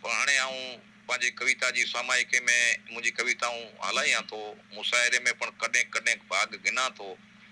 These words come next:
अने कुदरत जी हिकिड़ी ॿई जेको अवकृपा पाण चयूं, पण खरेखर मुंहिंजे माटे कृपा साबित थी. हिकिड़ो त आऊं पोलियाग्रस्त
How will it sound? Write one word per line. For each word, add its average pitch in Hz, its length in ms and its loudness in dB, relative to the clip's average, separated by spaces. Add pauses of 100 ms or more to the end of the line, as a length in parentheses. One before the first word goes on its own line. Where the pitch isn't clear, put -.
(560)
अने 113 460 4
कुदरत 131 480 -6
जी 131 220 2
हिकिड़ी 127 400 -2
ॿई 135 420 2 (960)
जेको - 320 -6
अवकृपा 151 500 -4
पाण 123 220 0
चयूं, 120 280 -4
पण 110 200 -4
खरेखर 120 380 0
मुंहिंजे 120 280 -2
माटे 117 260 0
कृपा 127 340 -6
साबित 113 500 -2
थी. 110 200 4
हिकिड़ो 120 280 -4
त 120 100 -12 (800)
आऊं 113 280 -2
पोलियाग्रस्त 127 840 -2